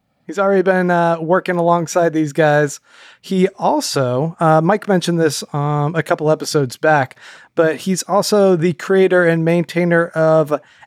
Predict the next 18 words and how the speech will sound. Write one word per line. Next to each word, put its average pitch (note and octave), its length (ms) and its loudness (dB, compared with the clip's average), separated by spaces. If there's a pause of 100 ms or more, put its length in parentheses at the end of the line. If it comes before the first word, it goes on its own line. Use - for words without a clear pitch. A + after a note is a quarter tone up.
at F3+ 260 0
T G#3 240 0
N G3 220 0
G F#3+ 400 0
underscore F#3 720 0 (180)
S G#3+ 340 0
eight. F#3+ 440 -2 (760)
In D3+ 160 2
other D3 160 2
words, D3 300 2
uh, C#3+ 440 2
the D#3 160 -2
Next E3 220 -2
Generation D#3 560 0
Season D#3 460 -6
eight F3 240 -2
Twitter D#3+ 280 -2
account, C3+ 400 -8